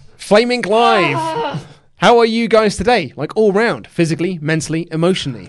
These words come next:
Speaker 1: How are you guys doing? I hope all is well with the Wrestle Talk business and personal areas. Mental health isn't something to take lightly. To all the Swaff Nation, keep fighting. Don't let it beat you."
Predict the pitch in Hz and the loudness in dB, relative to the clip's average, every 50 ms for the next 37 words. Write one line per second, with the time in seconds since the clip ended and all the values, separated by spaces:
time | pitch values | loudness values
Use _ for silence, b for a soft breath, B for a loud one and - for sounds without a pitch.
0 | - _ - 247 311 320 294 311 285 294 - - 262 269 185 120 101 135 175 262 | -20 _ -6 -4 -2 -2 0 0 -2 -2 -2 -2 -2 -2 -2 -4 -6 -6 -4 -4
1 | 359 339 359 294 226 170 190 185 156 135 120 117 135 135 135 - 147 139 131 139 | -4 -2 -4 -4 -2 0 0 2 2 0 0 -2 -2 -2 -2 -2 -4 -4 -2 -2
2 | 143 147 180 170 156 156 139 170 180 175 - 185 - - 185 190 196 196 180 - | -2 -2 -2 -4 -6 -4 -2 0 0 0 0 -4 -4 -2 0 0 2 0 0 -4
3 | b b b - - 247 202 160 151 147 143 139 - 151 151 139 139 139 147 139 | b b b -4 -4 -4 -4 -4 -4 -4 -4 -4 -6 -6 -4 -4 -4 -4 -4 -4
4 | 131 135 - 151 143 135 131 143 165 165 - 123 123 104 - - 131 160 180 180 | -6 -4 -4 -6 -6 -2 0 2 2 2 0 -4 -10 -12 -8 -4 -2 0 0 0
5 | 151 - - 170 165 139 170 165 160 - 170 160 - 151 139 - - 202 190 190 | -2 -2 -2 -2 -2 -2 -2 -2 -2 -2 -4 -6 -6 -6 -6 -2 2 2 2 2
6 | 196 202 170 131 113 131 135 139 131 135 131 - 110 92 - - - 82 - | 2 -2 -4 -6 -8 -6 -6 -6 -6 -6 -8 -8 -12 -16 -16 -18 -20 -20 -20